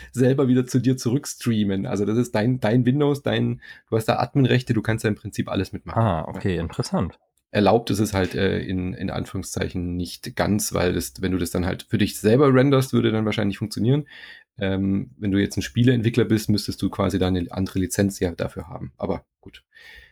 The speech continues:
Speaker 1: ich glaub, das ist so ein bisschen Fair, Fair Use, äh, in den, in den Nutzungsbedingungen. Genau.
Speaker 2: Interessant,
Speaker 1: Aber
Speaker 2: ja.
Speaker 1: sie sprechen eben gezielt Gamer an und deswegen haben wir da eine eigene Folge zu gemacht, weil das halt speziell für Game-, Gaming, äh, Interessierte auch so vermarktet und gebrandet wird.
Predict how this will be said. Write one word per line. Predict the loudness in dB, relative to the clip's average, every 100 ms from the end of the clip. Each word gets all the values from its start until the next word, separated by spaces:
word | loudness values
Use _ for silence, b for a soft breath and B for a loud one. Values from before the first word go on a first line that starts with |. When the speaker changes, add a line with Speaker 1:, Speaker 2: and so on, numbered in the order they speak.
| B
Speaker 1:
ich | -12
glaub, | -8 -8
das | -6
ist | -6
so | -2
ein |
bisschen | -2 -2
Fair, | 0 2 2 0
Fair | 2 4
Use, | 4 2 0 -4 -10 -10
äh, | -8 -6
in | -6
den, | -6 -6
in | -6 -4
den | -4 -6 -6
Nutzungsbedingungen. | -6 -6 -6 -4 -4 -4 -6 -8
Genau. | -6 -6 -6
Speaker 2:
Interessant, | -6 -2 0 0 2
Speaker 1:
Aber | 2
Speaker 2:
ja. | 4
Speaker 1:
sie | 2 0 B B
sprechen | -8 0 0 2
eben | 2 2
gezielt | 2 0 2 2 2
Gamer | 2 2 0 0
an | 0
und | 2
deswegen | 0 -2 -2
haben | -2 0
wir |
da | 0
eine | 0 0
eigene | -2 -2
Folge | 0 0 2 0 -4
zu | -6 -2
gemacht, | 0 0 0
weil | 0
das | 0 -2
halt | -4
speziell | -2 -2 0 0
für | 2 -2
Game-, | 0 2 2 0 -4 B B B B
Gaming, | 2 4 4 4 2
äh, | -2 -4
Interessierte | -4 -4 -2 0 0 -2
auch | -4 -4
so | -2 -2 -2
vermarktet | -2 0 -2 -4 -8
und | -6
gebrandet | -6 -6 -6 -8
wird. | -10 -16